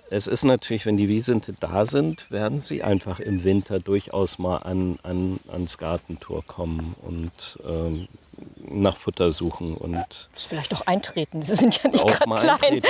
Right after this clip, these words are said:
Speaker 1: So ein Zaun ist auch kein Hindernis.
Speaker 2: <laughs> Ja.
Speaker 1: Und das ist tatsächlich der, der Punkt, sozusagen, der uns davor abschreckt, ist, äh, wir,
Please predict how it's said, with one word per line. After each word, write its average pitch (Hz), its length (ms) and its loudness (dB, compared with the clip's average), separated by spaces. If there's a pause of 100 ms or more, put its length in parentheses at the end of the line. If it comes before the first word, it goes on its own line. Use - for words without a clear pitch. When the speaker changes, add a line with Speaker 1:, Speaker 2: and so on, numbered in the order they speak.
(140)
Speaker 1:
So - 60 4
ein 784 80 2
Zaun - 400 6
ist - 260 2
auch - 160 4
kein - 180 2
Hindernis. 151 600 6
Speaker 2:
<laughs> - 20 -
Ja. - 140 4
Speaker 1:
Und - 100 -4
das - 220 0
ist 131 160 2
tatsächlich 139 520 4
der, 117 200 4
der 120 220 2
Punkt, 147 560 0
sozusagen, 113 500 0
der 107 220 4
uns 151 320 4
davor 120 480 0
abschreckt, - 480 -6
ist, - 360 -4
äh, 120 360 -4
wir, 110 120 2